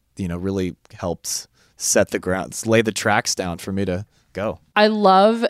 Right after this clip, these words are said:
Speaker 2: that you saw the joy that Robin Williams was giving to people, and that was what you want. Like, that was the reason you wanted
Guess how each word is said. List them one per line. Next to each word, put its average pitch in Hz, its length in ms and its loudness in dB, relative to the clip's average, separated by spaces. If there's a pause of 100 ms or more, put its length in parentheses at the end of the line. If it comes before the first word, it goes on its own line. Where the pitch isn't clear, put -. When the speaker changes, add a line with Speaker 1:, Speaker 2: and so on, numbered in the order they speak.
Speaker 2:
that 160 880 0 (880)
you 160 600 2
saw 147 960 2 (180)
the 175 160 2
joy 160 880 0 (840)
that 160 460 -2 (380)
Robin 165 340 0
Williams 156 400 0
was 156 160 -4
giving 151 280 -4
to 190 140 -8
people, 208 380 0
and 156 260 0
that 170 260 2
was 165 200 0
what 151 320 0
you 139 260 -4
want. 139 300 -4
Like, 165 220 0
that 190 200 2
was 175 140 0
the 180 120 -2
reason 160 460 -6
you 143 180 -2
wanted 135 540 -4